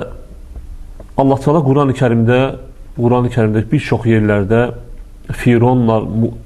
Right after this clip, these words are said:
Fironla Musa əleyhissələmin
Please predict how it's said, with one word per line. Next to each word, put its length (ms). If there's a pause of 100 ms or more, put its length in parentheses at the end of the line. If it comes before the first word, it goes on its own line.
(120)
Fironla 540 (240)
Musa 460 (500)
əleyhissələmin 760